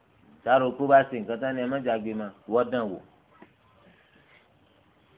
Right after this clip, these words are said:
Tò ń torí de eléyìí, torí pé wọ́n mọ̀ láì dá, torí ló kó wọn lọ́hùn. Táwọn bá tọ̀, wọn ì fẹ́, wọ́n kàn máa bá àwọn èèyàn sọ̀rọ̀, yọ kàn kọ̀yìn sí wọn, ń ti ń tọ̀ náà nù.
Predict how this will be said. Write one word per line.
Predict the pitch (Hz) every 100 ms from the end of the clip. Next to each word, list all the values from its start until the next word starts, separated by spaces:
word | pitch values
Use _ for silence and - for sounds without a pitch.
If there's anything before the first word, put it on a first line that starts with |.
| _ _ _ _ -
Tò | - 135
ń | 123 143
torí | 151 170
de | 135
eléyìí, | 135 156 139
torí | 104 175
pé | 208
wọ́n | 220 127 113
mọ̀ | 135
láì | 175 156 110
dá, | 120 117 - - - -
torí | 151 185
ló | 190
kó | - 175
wọn | 170 170
lọ́hùn. | 190 175 - - - - - - - - -
Táwọn | 170 165
bá | 151 143
tọ̀, | - 147 113 -
wọn | 131
ì | 120
fẹ́, | 147 147 143 143 135
wọ́n | 160 208
kàn | 175
máa | 147
bá | 151 170
àwọn | 160
èèyàn | 117 110
sọ̀rọ̀, | - 113
yọ | 139
kàn | 175 175
kọ̀yìn | - 117 113
sí | 131
wọn, | 127 139
ń |
ti | 139
ń | 151
tọ̀ | 147 120
náà | 110
nù. | 101